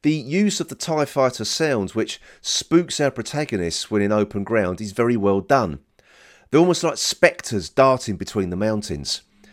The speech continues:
And the use of special effects is very restrained until we get to episode six, where we see the natural phenomena in Aldhani's sky.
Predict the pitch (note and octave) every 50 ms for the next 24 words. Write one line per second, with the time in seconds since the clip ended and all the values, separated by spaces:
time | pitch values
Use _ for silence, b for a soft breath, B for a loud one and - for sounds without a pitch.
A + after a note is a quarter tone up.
0 | b b b b b b b b b b _ - D3 D3+ D3 D3 D3 F#3 F#3+ E3
1 | - - C#3+ - - - D3+ - - - C#3+ C3+ - - G3+ F#3 - - - C#3
2 | B2+ A#2 - B2+ B2 C3 C3+ C3+ D3 D#3+ - - - - G3+ G3 E3 A2+ F3 -
3 | - - - - - G#3 G3+ G3 G3 D#3 A2+ - B2+ C3+ - - C3 - C#3+ C#3
4 | C3 - - - F#3 C3+ - - - - B B B B B B B - C#3 C#3+
5 | C3+ C3+ C3 - - D3+ C#3 C3+ C3+ B2 C#3 C3+ C3 B2+ A#2 C3 C3+ C3+ - -
6 | B2+ A#2+ - - B2+ C3+ D3+ D3 C3 G2 F2 E2 - - - F#2+ G2+ G2+ F#2+ -
7 | - E2 F#2+ F#2+ - G2 F#2+ F2+ E2+ E2+ E2+ - - - - C3 B2+ A#2+ F#2+ D2+
8 | C#2 -